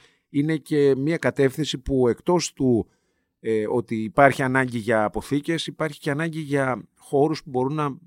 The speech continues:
βελτιώσουν, να δημιουργήσουν οικονομίες κλίμακας και να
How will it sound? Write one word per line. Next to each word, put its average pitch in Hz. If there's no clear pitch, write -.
βελτιώσουν, 127
να 127
δημιουργήσουν 127
οικονομίες 135
κλίμακας 143
και 139
να 131